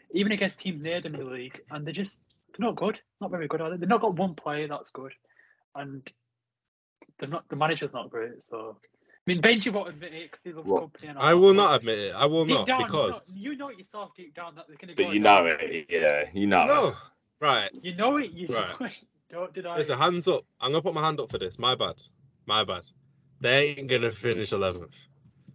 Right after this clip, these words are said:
Speaker 3: I know that. I know that now. But they ain't getting
Speaker 1: They
Speaker 3: relegated. They're
Speaker 1: They
Speaker 3: not
Speaker 1: will.
Speaker 3: getting relegated.
Speaker 1: They will.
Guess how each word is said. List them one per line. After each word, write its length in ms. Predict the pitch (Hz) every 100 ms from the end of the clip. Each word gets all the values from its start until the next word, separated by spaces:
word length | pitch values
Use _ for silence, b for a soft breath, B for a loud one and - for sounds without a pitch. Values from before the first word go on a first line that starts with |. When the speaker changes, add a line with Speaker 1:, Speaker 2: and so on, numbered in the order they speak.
| _ -
Speaker 3:
I 80 |
know 200 | 98 113
that. 120 | 90 - _ _ _ - -
I 80 | 98
know 160 | 120
that 140 | 113 110
now. 200 | 104 90 _
But 220 | 123 90 - - b b b _ -
they 140 | 175
ain't 80 | 262
getting 160 | 240 147
Speaker 1:
They 40 |
Speaker 3:
relegated. 560 | 180 180 104 85 110 - - _ _ _ _ _
They're 80 | 147
Speaker 1:
They 0 |
Speaker 3:
not 100 | 214
Speaker 1:
will. 60 | 254
Speaker 3:
getting 180 | 269
relegated. 600 | 143 175 110 92 90 139 _
Speaker 1:
They 180 | 160 160
will. 320 | 151 170 185